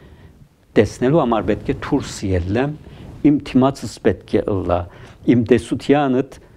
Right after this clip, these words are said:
իմ տեսուս-, տեսությանս առարգա պետք է դառնա։ Ինչպես որ ցուգը ծովին մեջ կաբրի, բայց ծովը չտեսներ։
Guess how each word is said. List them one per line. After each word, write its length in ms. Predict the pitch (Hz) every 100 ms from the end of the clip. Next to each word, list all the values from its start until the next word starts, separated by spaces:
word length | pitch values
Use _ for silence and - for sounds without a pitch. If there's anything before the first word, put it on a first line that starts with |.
| - - -
իմ 280 | - 127 117
տեսուս-, 380 | 110 - 117 - 113
տեսությանս 840 | 117 98 - - 139 139 120 117 -
առարգա 480 | - 110 110 110 131 120
պետք 240 | 101 -
է 60 | 95 -
դառնա։ 440 | 90 85 76 67 - _ _ _ _ _ _ _ _ _ _ _ - - - - - _ - _ - - - - - - - - - -
Ինչպես 460 | - 127 - 143 -
որ 200 | - 135
ցուգը 560 | - - - 175 143 101 104 - _ _ - _ _ _ _
ծովին 380 | - 113 113 123
մեջ 280 | 127 143 143
կաբրի, 320 | - 101 90 151
բայց 220 | 131 123
ծովը 300 | - 123 110
չտեսներ։ 600 | 120 151 120 87 - 101